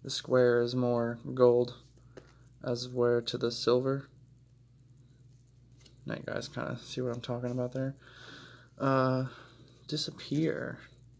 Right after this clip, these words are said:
<gasps> Elemental, oh, first edition too? I, I love the Elemental Heroes. That, that was like,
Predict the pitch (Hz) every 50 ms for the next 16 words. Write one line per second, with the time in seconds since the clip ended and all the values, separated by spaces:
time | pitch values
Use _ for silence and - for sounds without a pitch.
0 | - - - - - - - - - - 160 156 139 123 - - - - - -
1 | - _ _ - - - - - - _ - - - - - - 147 151 151 151
2 | 151 147 143 - 147 139 - - - - - - - - - - - - - 139
3 | 139 147 160 - - 151 151 139 - 147 160 165 - - 180 175 180 175 175 -
4 | 175 180 185 190 180 - 135 131 131 135 131 131 127 - - 127 131 135 131 127
5 | 120 117 117 113 120 120 117 117 113 - 123 110 110 110 107 107 110 - - -
6 | 139 127 117 117 117 113 113 113 113 113 113 - 113 117 123 120 113 110 110 110
7 | 113 117 113 - - - 123 123 113 110 117 120 123 123 117 120 117 117 120 113
8 | 113 113 113 113 -